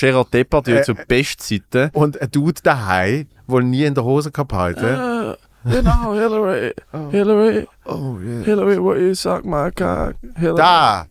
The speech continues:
Speaker 2: Ja,
Speaker 1: Hillary.
Speaker 2: hat sicher auch einen sehr starken
Speaker 1: Hillary, I'm, I'm,
Speaker 2: Browserverlauf.
Speaker 1: I'm sorry, Hillary. I, I fucked another, I fucked another, uh, uh, secretary. I hope you're okay with that.
Speaker 2: Nein, eben, er hat,
Speaker 1: For the
Speaker 2: er hat's
Speaker 1: American
Speaker 2: eben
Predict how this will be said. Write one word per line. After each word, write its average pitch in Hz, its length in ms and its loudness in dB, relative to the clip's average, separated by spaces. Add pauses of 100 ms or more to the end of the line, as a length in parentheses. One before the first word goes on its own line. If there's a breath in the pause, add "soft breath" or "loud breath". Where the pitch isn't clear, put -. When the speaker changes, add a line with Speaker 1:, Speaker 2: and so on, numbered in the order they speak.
(300)
Speaker 2:
Ja, 135 160 2
Speaker 1:
Hillary. 113 200 -2
Speaker 2:
hat - 60 -10
sicher 113 460 0
auch 101 100 -2
einen 95 80 -4 (200)
sehr 101 360 -2
starken 90 320 -2
Speaker 1:
Hillary, 80 140 0
I'm, 98 40 0
I'm, - 20 0 (100)
Speaker 2:
Browserverlauf. 82 680 -4
Speaker 1:
I'm 147 200 -2
sorry, 92 440 -2
Hillary. 101 580 -2
I, 95 420 -4
I 160 40 -2
fucked 160 400 -4
another, 143 520 -4 (120)
I 151 120 -2
fucked - 420 -6
another, 131 760 -4
uh, 82 640 -6
uh, - 40 -10
secretary. 151 840 -6 (280)
I 143 40 -2
hope 156 280 -2
you're 127 140 0
okay 143 340 -4
with 60 140 -6
that. 131 440 -4
Speaker 2:
Nein, 107 260 0
eben, 113 260 0
er 101 80 -4
hat, 104 80 -2
Speaker 1:
For 160 160 2
the 151 60 -2
Speaker 2:
er 151 280 -2
hat's 113 120 -2
Speaker 1:
American 156 80 -2
Speaker 2:
eben 165 100 0